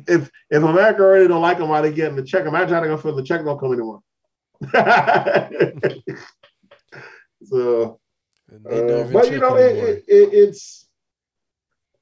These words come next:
Speaker 1: what you have is you have old Democrats that are afraid to do anything, and then you have Republicans that are just saying no to everything.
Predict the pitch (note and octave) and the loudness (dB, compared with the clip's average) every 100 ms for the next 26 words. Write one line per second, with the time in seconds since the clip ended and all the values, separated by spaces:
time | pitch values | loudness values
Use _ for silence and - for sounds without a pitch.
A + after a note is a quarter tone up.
0 | _ C#3+ E3 F3+ G#3+ G3+ F#3 F3+ D#3+ E3 | _ 0 0 2 2 2 2 0 0 0
1 | F#3+ E3+ C#3 - D#3+ D#3+ D3+ E3 D#3 D#3 | 2 2 -2 -4 -4 -4 -6 -6 -8 -6
2 | D3+ C#3+ C#3+ C#3 C#3 D3+ C#3 C#3+ C#3+ C#3+ | -8 -4 -4 -4 -4 -4 -4 -4 -4 -2
3 | C3 B2 B2 A#2+ G3 - _ A#2+ B2+ C3 | -2 -4 -6 -10 -12 -18 _ -10 -4 -4
4 | C3 C#3+ D3 C#3 C3+ B2 D3+ D3 D3+ C#3 | -4 -4 -2 -2 -2 -4 -4 -4 -4 -6
5 | B2+ B2+ A#2+ B2+ - C3+ A#2+ B2+ C#3 C3 | -6 -6 -6 -8 -6 -8 -4 -2 0 0
6 | A#2 A#2 A#2 A#2 B2 | -2 -6 -8 -10 -12